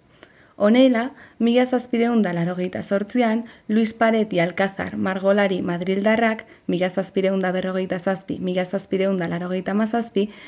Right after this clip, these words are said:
bederatzi iturri monumentalen hainbat diseinu aurkeztu zizkion udalari, zeintzuetatik lauzpabost baino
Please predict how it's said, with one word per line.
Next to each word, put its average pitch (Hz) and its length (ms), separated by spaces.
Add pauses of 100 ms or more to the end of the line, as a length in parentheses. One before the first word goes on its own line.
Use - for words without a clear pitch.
(140)
bederatzi 233 640
iturri 190 400
monumentalen 214 1000
hainbat 196 480
diseinu 208 540
aurkeztu 196 500
zizkion 226 580
udalari, 180 540 (320)
zeintzuetatik 196 1000
lauzpabost 202 680
baino 214 400